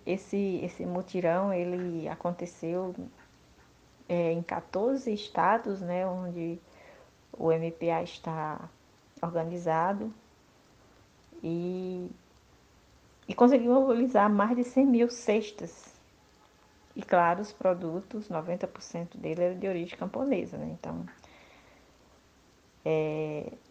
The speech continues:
pra que as, essas cestas pudessem chegar até as famílias com,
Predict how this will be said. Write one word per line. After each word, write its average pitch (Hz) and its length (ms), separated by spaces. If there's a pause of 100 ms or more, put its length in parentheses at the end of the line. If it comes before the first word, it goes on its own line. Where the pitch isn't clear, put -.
(100)
pra 170 240
que 175 280
as, 175 380
essas 190 240
cestas 170 540
pudessem 175 420
chegar 175 460
até 170 180
as 170 160
famílias 170 500
com, 175 520